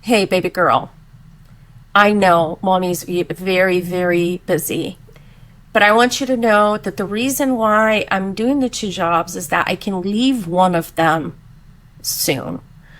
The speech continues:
So I have more time with you guys.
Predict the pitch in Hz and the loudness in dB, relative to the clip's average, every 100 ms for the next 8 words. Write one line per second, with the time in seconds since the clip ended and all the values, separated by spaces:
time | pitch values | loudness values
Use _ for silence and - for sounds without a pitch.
0 | - - - 196 180 - - 226 277 254 | -20 -10 0 2 2 0 4 6 6 2
1 | 220 185 185 202 180 180 - 170 160 165 | 2 2 2 -2 -2 -2 -4 -2 -2 -4
2 | 170 - - - 123 - - | -6 -10 -10 -8 -10 -12 -16